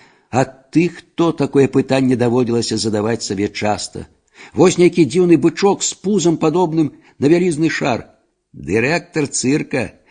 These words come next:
усміхнуўся Кандзей. Чырвоныя марскія сабакі страшна зявалі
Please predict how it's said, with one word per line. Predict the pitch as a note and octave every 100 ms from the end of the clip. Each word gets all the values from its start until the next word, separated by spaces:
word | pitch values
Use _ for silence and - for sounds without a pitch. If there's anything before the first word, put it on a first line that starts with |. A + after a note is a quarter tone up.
| _
усміхнуўся | A#2+ - B2 A#2+ A#2+ A2+ G#2+ G#2 - _ _
Кандзей. | A#2+ A#2 G#2 F2+ A#2 E2 C2+ - _ _ _ _ _ _ _ _ _ _ _ _ _
Чырвоныя | C3 F3 G#3+ G#3+ G#3
марскія | F#3+ - - E3+ -
сабакі | D3 A#2 D3+ C#3+ C3
страшна | B2 A2+ D3 C3 C#3 A#2
зявалі | C3 B2+ C3+ B2+